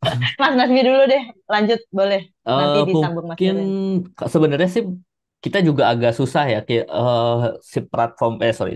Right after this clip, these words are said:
Speaker 2: si perusahaan ini masukin kemana gitu. Tapi memang yang lebih banyak kalau saya lihat LinkedIn itu termasuk yang cukup banyak ya untuk, eh,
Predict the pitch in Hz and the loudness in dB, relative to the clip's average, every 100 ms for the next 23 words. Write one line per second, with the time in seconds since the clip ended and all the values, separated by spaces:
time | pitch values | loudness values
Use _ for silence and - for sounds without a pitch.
0 | 117 123 120 120 117 120 120 113 120 160 | -2 0 2 0 0 0 0 0 -2 -2
1 | 160 135 - _ - 110 120 117 120 117 | -2 -6 -12 _ -6 -4 -4 -4 -4 -2
2 | 110 104 123 107 95 - - 147 156 170 | -2 -2 -2 -4 -6 -6 -4 -2 0 0
3 | 131 131 123 123 117 123 113 107 160 180 | -2 -4 -4 -2 0 0 0 0 -2 -2
4 | 123 123 110 117 156 _ _ 123 123 135 | -2 0 0 0 -2 _ _ -4 -2 -2
5 | 160 160 202 139 123 - - 127 120 120 | -2 -4 -4 -4 -4 -4 -6 -6 -4 -4
6 | 120 123 - 117 117 110 113 147 101 95 | -6 -10 -14 -10 -4 -2 -2 -4 -6 -8
7 | 104 104 - _ 110 104 | -8 -10 -10 _ -4 -2